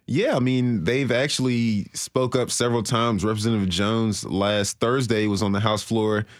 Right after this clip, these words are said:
Uh, he was right back at it, possibly more emboldened now that he's been reinstated and backed up essentially by national, uh,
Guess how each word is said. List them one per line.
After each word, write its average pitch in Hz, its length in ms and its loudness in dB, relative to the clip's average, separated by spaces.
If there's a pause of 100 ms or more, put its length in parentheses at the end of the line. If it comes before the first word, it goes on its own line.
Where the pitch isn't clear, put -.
(120)
Uh, 110 180 0
he 127 220 2
was 127 160 2
right 123 200 2
back 117 280 0
at 123 160 2
it, 98 160 -2
possibly 147 440 0
more 123 360 2
emboldened 117 720 2
now 98 180 0
that 92 80 0
he's 104 160 0
been 98 220 0
reinstated 107 720 0 (300)
and 110 280 2
backed 117 320 0
up 139 260 -2 (100)
essentially 113 400 0
by 101 320 0
national, 107 720 -2 (240)
uh, 98 460 0